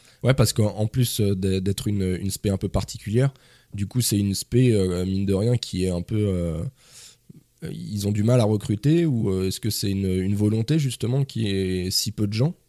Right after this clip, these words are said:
ou, euh, c'est parce que, justement, c'est une spécialité qui est assez compliquée, euh, où tu dois, euh, quand même savoir, euh,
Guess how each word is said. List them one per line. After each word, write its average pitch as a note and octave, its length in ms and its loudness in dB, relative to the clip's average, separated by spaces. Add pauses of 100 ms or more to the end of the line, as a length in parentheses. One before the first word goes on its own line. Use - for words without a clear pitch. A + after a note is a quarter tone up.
(200)
ou, G2 220 -2
euh, F2+ 180 0
c'est G2 140 -4
parce F#2+ 180 -2
que, A2 80 -2
justement, G2+ 380 -2
c'est G2+ 160 -4
une F2 320 -2
spécialité F#2+ 580 -2
qui - 140 -6
est - 20 0
assez E2+ 240 0
compliquée, A2+ 800 2
euh, G2 200 2 (440)
où G#2 100 -4
tu G2 180 -6
dois, G2 380 2
euh, F2 340 0
quand G2+ 120 0
même G2+ 220 0 (480)
savoir, G#2+ 540 2 (640)
euh, E2 640 -4